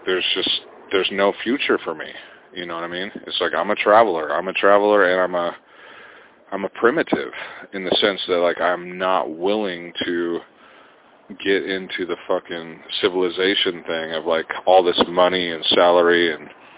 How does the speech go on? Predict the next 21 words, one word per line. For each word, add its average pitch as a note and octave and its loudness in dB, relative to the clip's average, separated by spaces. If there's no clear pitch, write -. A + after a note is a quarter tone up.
customs. F2+ 2
And, F2 -2
um, C#2+ -6
it's F#2+ -8
weird C#3 6
that G#2 2
I'm F2 -6
putting B2+ 0
it D#2 -6
this - -10
way, F2 0
but, E2+ -2
I E2 -2
mean, F2+ -8
I G2+ 4
believe G#2 2
that F#2 4
I'm F#2 4
a F2 -4
good F#2+ 2
man. G2+ 0